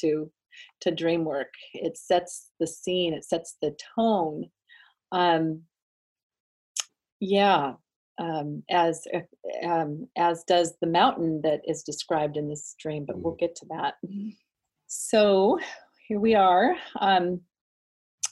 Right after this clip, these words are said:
Speaker 1: I'm driving to the Q F C. I pull into the parking lot. I'm driving a truck,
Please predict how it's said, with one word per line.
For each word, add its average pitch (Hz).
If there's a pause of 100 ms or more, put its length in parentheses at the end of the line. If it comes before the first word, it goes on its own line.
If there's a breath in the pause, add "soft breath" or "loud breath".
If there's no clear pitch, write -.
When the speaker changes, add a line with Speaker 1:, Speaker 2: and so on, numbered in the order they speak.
(120)
Speaker 1:
I'm 190
driving 190
to 220
the 220
Q 214
F 202
C. 165 (840)
I 165 (100)
pull 190
into 196
the 202
parking 165
lot. 156 (1000)
I'm 175
driving 175
a 175
truck, -